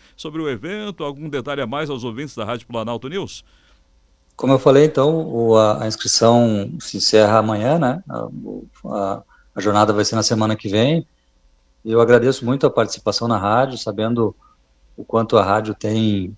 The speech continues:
Speaker 2: difusão, né, ao longo da, ao, a, pela região, né, pra, pra essas informações. Então, a gente agradece muito o apoio da Rádio Planalto pra essa jornada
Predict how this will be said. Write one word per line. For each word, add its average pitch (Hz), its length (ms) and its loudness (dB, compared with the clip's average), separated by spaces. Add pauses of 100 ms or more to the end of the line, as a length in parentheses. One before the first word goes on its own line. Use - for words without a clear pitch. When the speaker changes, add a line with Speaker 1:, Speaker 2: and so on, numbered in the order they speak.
Speaker 2:
difusão, 104 640 4
né, 101 100 2
ao 101 120 2
longo 98 220 -2
da, 95 220 -2
ao, 92 360 -2
a, 101 260 -2 (100)
pela 104 160 6
região, 101 440 2
né, 110 180 -2 (580)
pra, 98 320 2
pra 98 160 0
essas 98 240 0
informações. 104 720 -2
Então, 107 200 -4
a 101 40 0
gente 107 200 -4
agradece 101 420 0
muito 110 180 -2
o 110 40 4
apoio 98 280 2
da 98 140 4
Rádio 95 220 0
Planalto 101 500 -2 (580)
pra 101 120 0
essa 98 200 2
jornada 98 680 0